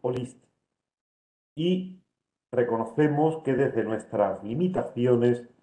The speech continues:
queremos comprender mejor la realidad. Es lo que desde mi grupo de investigación, el grupo de investigación en teoría y tecnología de la comunicación que he dirigido durante tres décadas y que en la actualidad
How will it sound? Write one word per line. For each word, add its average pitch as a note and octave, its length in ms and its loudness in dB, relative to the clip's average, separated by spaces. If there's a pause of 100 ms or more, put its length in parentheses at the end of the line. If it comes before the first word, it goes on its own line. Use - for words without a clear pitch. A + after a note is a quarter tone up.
(680)
queremos D#3 400 4
comprender A2+ 560 4
mejor G#2+ 380 0
la G#2+ 140 2
realidad. F#2+ 420 -2 (1120)
Es D#3 160 6
lo F3+ 140 6
que D#3+ 80 6
desde C#3 300 4
mi G#2 120 -4
grupo F3+ 320 2
de A2+ 80 -2
investigación, G#2+ 1000 -4 (480)
el F#2 100 -12
grupo A#2+ 240 0
de A2+ 80 4
investigación G#2+ 680 -2
en A#2+ 100 -4
teoría A#2 380 0
y C#3 80 0
tecnología G2 880 0 (300)
de G#2 100 -2
la G2+ 160 2
comunicación G2+ 840 4
que G#2 140 0
he G2 40 -2
dirigido G#2 720 -4 (260)
durante A2 360 2
tres - 300 -4
décadas C3+ 520 6
y G#2 100 -14
que G#2 100 -6
en F#2+ 80 -4
la F#2+ 60 2
actualidad G2 640 2